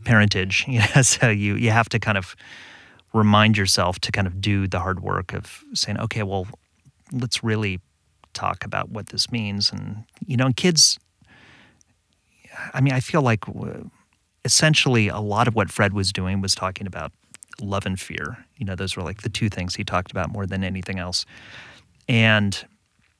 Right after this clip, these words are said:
fear, I think he felt, was kind of the great danger in our world, because fear was the thing that contributes and really allows things like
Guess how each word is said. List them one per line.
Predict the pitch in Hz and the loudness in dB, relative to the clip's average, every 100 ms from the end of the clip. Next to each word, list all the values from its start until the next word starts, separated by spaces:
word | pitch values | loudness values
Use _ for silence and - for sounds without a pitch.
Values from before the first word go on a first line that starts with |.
| _ _ _ _ - - | _ _ _ _ -14 -14
fear, | - - 131 107 101 104 - _ | -2 4 6 6 4 0 -12 _
I | 110 | -2
think | 113 104 | -2 0
he | 123 | -2
felt, | 110 107 98 - - | -2 0 -2 -4 -6
was | 135 107 | -2 -2
kind | - | -2
of | 98 | -4
the | - | -4
great | 98 98 95 95 - - _ _ - _ _ _ - 110 | -4 -2 -2 -4 -8 -14 _ _ -20 _ _ _ -6 -2
danger | 101 98 95 82 95 98 | 2 2 0 -2 -4 -6
in | 101 | -6
our | 85 | -4
world, | 95 90 58 104 - _ _ | -6 -8 -8 -10 -16 _ _
because | - 98 95 90 - - | -8 -4 -2 0 0 -2
fear | - - 120 113 | -4 4 6 6
was | 110 101 | 4 0
the | - | -2
thing | 95 101 92 90 90 - - - | -4 -2 -2 -6 -10 -20 -20 -8
that | 107 - | -6 -4
contributes | 98 - 98 95 92 110 117 _ _ _ - | -4 -4 -6 -8 0 2 2 _ _ _ -10
and | 98 95 | -6 -2
really | 104 98 92 87 - - | -2 0 -2 -4 -8 -6
allows | 104 101 98 98 - | -2 0 0 -2 -4
things | 104 95 - | -6 -6 -6
like | 95 - | -8 -12